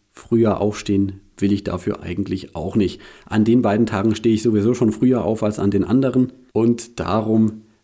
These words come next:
habe ich das grad mal noch außen vor gelassen. Bin aber schon mal froh, dass an diesen fünf Tagen zumindest es ganz gut klappt, diese neue Routine umzusetzen. Bei einem anderen aktuellen Beispiel habe ich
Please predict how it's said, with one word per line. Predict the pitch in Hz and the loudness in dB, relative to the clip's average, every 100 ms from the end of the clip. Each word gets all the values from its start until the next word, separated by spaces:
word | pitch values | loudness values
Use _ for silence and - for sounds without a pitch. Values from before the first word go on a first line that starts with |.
| _ | _
habe | - 101 | -4 -2
ich | 107 - | -2 -2
das | 92 113 - | -4 -4 -6
grad | 98 104 104 | -4 -4 0
mal | 101 | 2
noch | 104 95 | 2 2
außen | 95 98 110 | -2 -4 -2
vor | 101 - 104 | -4 -2 -2
gelassen. | 104 90 90 107 104 - - _ _ | -2 -4 -2 0 0 -4 -20 _ _
Bin | - 123 | 0 2
aber | 110 113 | 2 0
schon | 113 | 2
mal | 107 104 | 2 2
froh, | - 127 135 | 2 2 2
dass | 135 117 113 | 0 -2 0
an | 110 | -2
diesen | 110 135 135 | -2 0 -2
fünf | 120 143 165 - | 2 0 0 -4
Tagen | 120 123 131 | -4 -2 -2
zumindest | 127 117 117 113 113 - _ _ _ | -2 0 2 2 -4 -10 _ _ _
es | 117 117 | -4 -2
ganz | 123 117 113 | 0 -2 -2
gut | 113 113 | -4 -4
klappt, | - 104 107 - | -4 -4 -4 -6
diese | 110 104 | -6 -2
neue | 104 98 104 | -2 2 0
Routine | 98 101 - 107 101 | 0 -6 0 2 2
umzusetzen. | 107 110 104 92 - - - _ _ | 0 -2 -4 -6 -12 -14 -16 _ _
Bei | - 98 | -6 -2
einem | 107 117 | 2 2
anderen | - 180 165 170 | 4 2 2 0
aktuellen | 147 - 131 135 | 0 -2 2 2
Beispiel | 123 120 - 123 123 123 - _ _ | 2 0 0 2 2 0 -12 _ _
habe | _ 110 117 139 | _ -4 0 0
ich | 127 120 120 - | 0 0 -2 -8